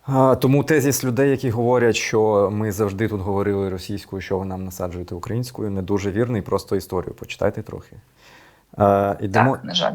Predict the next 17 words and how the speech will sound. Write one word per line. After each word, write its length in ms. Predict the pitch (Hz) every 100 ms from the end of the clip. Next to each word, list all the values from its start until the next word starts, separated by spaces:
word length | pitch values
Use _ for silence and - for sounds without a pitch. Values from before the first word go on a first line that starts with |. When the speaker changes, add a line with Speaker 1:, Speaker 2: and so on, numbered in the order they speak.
| - -
Speaker 1:
ідемо 520 | 123 101 117 127 139 - 101
далі. 500 | 95 98 90 87 -
Е, 200 | 98 95
щоб 200 | 95 117 -
у 100 | 117
людей 340 | 113 127 131
не 120 | 123
виникало 500 | 117 113 110 120 117
думки, 400 | 101 120 117 107
що 240 | - - 104
українська 720 | 101 98 - 107 107 - 104
мова 560 | 104 101 98 95 92
якби 460 | 92 92 90 92 92
насаджується 880 | 104 110 - 107 117 95 104 92 95
тільки 340 | 90 98 - 92
штрафами, 680 | - 104 107 - 95 92
е, 200 | 90 85